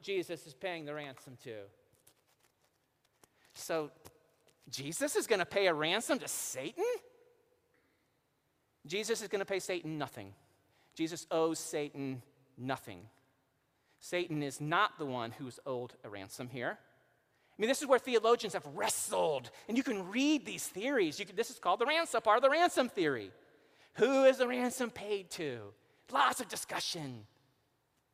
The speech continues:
But is it Satan? No. God owes Satan nothing.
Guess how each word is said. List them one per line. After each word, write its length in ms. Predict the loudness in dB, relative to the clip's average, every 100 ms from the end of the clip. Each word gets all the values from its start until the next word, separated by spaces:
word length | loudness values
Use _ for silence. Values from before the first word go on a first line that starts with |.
| _ _ _ _ _ _ _ _
But 120 | 0
is 100 | 0
it 80 | 0
Satan? 560 | 0 0 0 -4 -12 -12 _ _ _ _ _ _ _ _ _ -8
No. 500 | -2 0 2 0 -4 -14 -20 _ _ 2
God 220 | 4 6
owes 120 | 2
Satan 600 | 0 -2 -2 -4 -8 -10 -14 _
nothing. 640 | -6 0 0 0 -4 -4